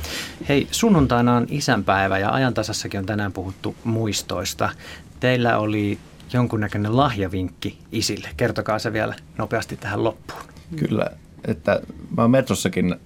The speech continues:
Speaker 2: ei kun siis ratikassa, nähnyt semmosia, semmosia mainoksia, että, että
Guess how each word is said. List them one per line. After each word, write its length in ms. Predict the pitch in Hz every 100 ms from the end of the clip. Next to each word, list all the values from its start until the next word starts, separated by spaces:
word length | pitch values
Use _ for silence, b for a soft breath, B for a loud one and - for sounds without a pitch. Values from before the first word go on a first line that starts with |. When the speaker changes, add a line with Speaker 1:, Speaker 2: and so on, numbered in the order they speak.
| -
Speaker 2:
ei 160 | - 95
kun 120 | 95
siis 140 | 98
ratikassa, 440 | 98 - 92 104 85
nähnyt 260 | 92 95
semmosia, 500 | - 101 98 - 92 90 B B B -
semmosia 300 | 110 95 98
mainoksia, 540 | 101 92 87 - -
että, 300 | - - - - - - -
että 300 | 78 -